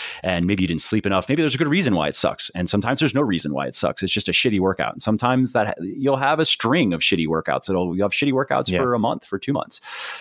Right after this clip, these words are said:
Speaker 1: Um, I've been there. Uh, and, but you just keep going.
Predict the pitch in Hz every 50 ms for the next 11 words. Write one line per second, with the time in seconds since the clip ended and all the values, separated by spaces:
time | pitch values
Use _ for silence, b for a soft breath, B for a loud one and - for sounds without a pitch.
0 | B B B - 104 104 98 95 92 90 85 - _ _ _ _ _ - 90 95
1 | 98 82 113 131 139 80 69 - - _ _ _ _ _ _ _ _ _ _ -
2 | - - - 98 101 95 85 78 - - - - - 123 107 104 101 101 98 98
3 | 95 90 - - - _ _ _ _ _ _ - 95 - 120 113 107 - - -
4 | - _ _ _ _ _ _ _ _ _ _ _ _ _ _ _ - 110 110 117
5 | 113 - - - - 127 110 78 50 -